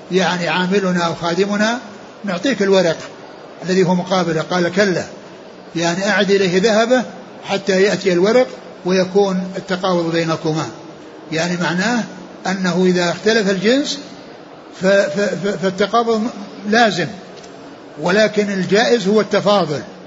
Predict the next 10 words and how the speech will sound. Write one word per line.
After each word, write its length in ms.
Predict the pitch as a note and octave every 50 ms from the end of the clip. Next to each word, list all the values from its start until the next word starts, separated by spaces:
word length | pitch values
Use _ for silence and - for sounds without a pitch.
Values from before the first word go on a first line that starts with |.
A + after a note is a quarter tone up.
| - - - - - - - - - - E3
مع 140 | E3+ D#3 F3+
اختلاف 360 | D#3+ - F#3 F3+ F3+ F3 D3
الجنس. 420 | E3+ D#3+ E3 F3 E3 - - - - - - - - - - - - - - - - -
فإذا 200 | D#3 D#3 F3 F#3+
اتحد 300 | G3 G3 A3 E3 G#3 G#3
الجنس 480 | G#3 G3 F3+ F3+ A3 B3+ C4 A#3+ - E3+
هناك 320 | G3 G#3+ A3 A3 G3+ G#3
أمرا-، 640 | G#3 G#3+ - - G3 G3 F#3+ G3+ G#3 A3 A3+ G3+ G3+
أمران 340 | G3 F#3+ G3+ A3 A#3 A3 G#3
ممنوعان، 540 | G3+ G#3 G3+ G3+ G3+ G3 E3+ E3+ F3+ D3+